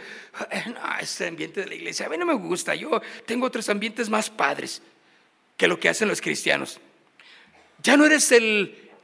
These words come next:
el hombre, la mujer sencilla que, que eras cuando, cuando venías buscando de Dios, encontrar de Dios.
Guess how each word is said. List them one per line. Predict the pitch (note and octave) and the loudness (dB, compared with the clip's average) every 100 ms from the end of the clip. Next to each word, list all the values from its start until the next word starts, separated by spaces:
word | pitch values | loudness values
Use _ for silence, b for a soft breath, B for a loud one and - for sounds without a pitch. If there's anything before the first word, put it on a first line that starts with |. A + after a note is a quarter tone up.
| - | 4
el | |
hombre, | G#3+ B3 B3 G#3+ | 6 8 6 6
la | F#3 | 4
mujer | F3+ - G#3+ B3+ A#3+ | 0 6 8 8 6
sencilla | - G#3+ F3+ - B3 B3+ A3+ | 0 0 2 0 2 4 4
que, | G#3 F3+ - - - | 4 4 2 -14 -10
que | - G#3+ | 2 4
eras | C4 C4 - | 6 4 2
cuando, | A3 G#3+ G3+ F3 B B - | 0 4 4 2 B B -6
cuando | F#3 F#3 | -2 2
venías | F#3 F#3 B3 C4 F#3+ | 2 4 4 4 2
buscando | F#3 - G3+ A#3 B3+ B3 G3+ B B | -2 -2 0 2 4 4 4 B B
de | E3 F#3+ | 0 2
Dios, | F#3 G#3+ A#3+ A#3+ - | 4 4 6 6 4
encontrar | G3 G3 G#3 G3+ G#3+ A#3 A3 | 0 2 2 2 0 0 2
de | G#3 | 2
Dios. | F#3+ A3 A#3 A3 | 4 2 2 0